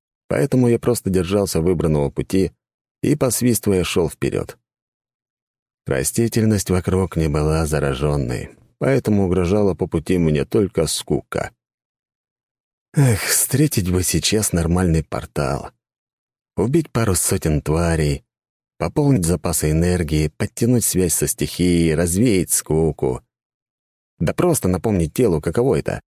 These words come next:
сражаться насмерть. За год в мертвой пустыне я совсем позабыл это пьянящее чувство битвы и бушующего адреналина. Соскучился по нему. А стычка со змеем меня только раззадорила.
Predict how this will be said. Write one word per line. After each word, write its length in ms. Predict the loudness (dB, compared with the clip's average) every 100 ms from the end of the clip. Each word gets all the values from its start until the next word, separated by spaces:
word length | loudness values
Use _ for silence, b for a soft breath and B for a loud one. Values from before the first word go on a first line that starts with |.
| _ _
сражаться 640 | -4 0 0 0 -2 0 0
насмерть. 580 | 0 -2 -6 -8 -10 _ _ _ _ _ _ _ _ _ _ _ _ _ _ _ _ _ -4
За 260 | 0 0 2
год 260 | 0 2
в 80 | 2
мертвой 400 | 2 0 0 -2
пустыне 580 | -2 -2 -2 0 2 2
я 80 | 0
совсем 420 | -2 -2 0 0
позабыл 580 | -2 -2 0 0 2 0
это 200 | -2 -4
пьянящее 680 | 0 2 2 0 0 0 0
чувство 400 | -2 -2 -2 -2
битвы 560 | 0 0 0 0 0
и 20 | 2
бушующего 800 | 0 0 2 2 2 0 0 0
адреналина. 920 | -2 -2 0 2 2 2 0 -4 -10 _ _ _ _ _
Соскучился 720 | -6 -4 0 0 0 0 0 -2
по 80 |
нему. 300 | -4 -4 -8 -12 _ _ _ _ _ _ -4
А 120 | -2
стычка 440 | -2 0 0 0
со 140 | 0 0
змеем 300 | 2 2 2
меня 240 | 2 2
только 260 | 0 -2 -2
раззадорила. 800 | -2 0 0 0 0 -2 -6